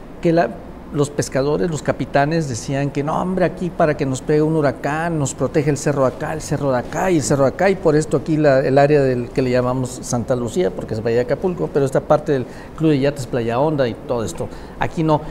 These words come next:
y si no, nos vamos del otro lado, allá está la marina. Era tal la dimensión de este fenómeno que los mitos se rompieron, y sobre todo que muchos capitanes de embarcaciones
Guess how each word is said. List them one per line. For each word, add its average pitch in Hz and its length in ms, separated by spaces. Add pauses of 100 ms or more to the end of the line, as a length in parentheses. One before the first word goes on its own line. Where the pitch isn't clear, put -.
(140)
y 143 60
si 165 120
no, 190 240
nos 139 140
vamos 208 300
del 160 120
otro 180 240
lado, 165 220
allá 165 140
está 165 180
la 151 120
marina. 175 320 (1040)
Era 190 200 (180)
tal 185 200
la 185 100
dimensión 139 600 (420)
de 135 220
este 156 240
fenómeno 196 600 (180)
que 156 100
los 135 220
mitos 151 320
se - 240
rompieron, 123 340 (140)
y - 60
sobre 165 260
todo 214 160
que 233 80
muchos 208 300
capitanes 170 540
de 170 40
embarcaciones 156 580